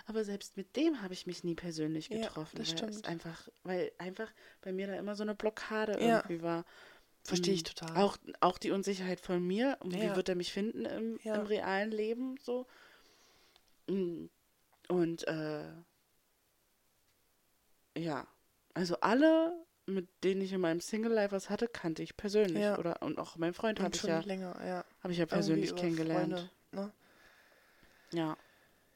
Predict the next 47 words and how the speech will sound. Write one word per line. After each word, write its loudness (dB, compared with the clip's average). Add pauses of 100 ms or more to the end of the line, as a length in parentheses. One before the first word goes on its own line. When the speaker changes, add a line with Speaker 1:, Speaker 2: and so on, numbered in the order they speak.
(160)
Speaker 2:
Ja, -4
ich -4
bin -12
da -14 (160)
auch -20
einfach -16 (2750)
Speaker 1:
Der -4
eine 0
da, -2 (100)
weißt -2
du 4
noch, 4
mit 4
dem 2
ich -6
auch 0 (200)
geschrieben 0
hatte, 4
Speaker 2:
Ja. 8 (420)
Speaker 1:
der 6
mich -2
dann 0
auf -4
der -2
Party -2
gesehen 0
hat, -4
der 0
dann 0
seinen 0
Kumpel -2
vorgeschickt -2
hat 10
Speaker 2:
Ja, 12
ja, 12
ja, 12
ja, 8
Speaker 1:
um 6
mich 4
Speaker 2:
ja, 2
Speaker 1:
anzusprechen. 10
Speaker 2:
ja, 12
ja, 8
natürlich 0
weiß -8
ich -12
das. -10